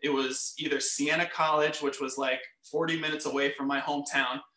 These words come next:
which was a really good basketball school at the time, or it was B Y U, which was obviously a much bigger school,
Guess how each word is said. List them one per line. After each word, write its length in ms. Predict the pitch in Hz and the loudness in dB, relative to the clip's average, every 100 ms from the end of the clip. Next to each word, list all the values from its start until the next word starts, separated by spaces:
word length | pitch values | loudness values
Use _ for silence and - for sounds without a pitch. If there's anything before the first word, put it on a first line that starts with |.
| _ - | _ -10
which 180 | 139 147 | -6 -2
was 120 | 135 | -2
a 60 | |
really 220 | 139 151 160 | 2 2 2
good 140 | 147 | 2
basketball 420 | 147 147 143 143 | 4 4 2 -2
school 220 | - 151 | 0 0
at 80 | 143 | 0
the 60 | - | -2
time, 320 | - 143 131 131 | -2 0 0 0
or 140 | 131 135 | 0 0
it 80 | 131 | 0
was 120 | 135 | -4
B 120 | 139 | -2
Y 160 | 139 127 | 0 0
U, 240 | 143 127 | 0 -2
which 160 | 120 - | -6 -8
was 260 | 123 135 - - - | -8 -8 -12 -14 0
obviously 340 | 147 147 151 | 0 2 2
a 40 | 151 | 4
much 240 | 180 - | 2 2
bigger 240 | 180 175 | 2 2
school, 720 | 170 - 175 165 156 151 - | 2 0 0 2 4 2 0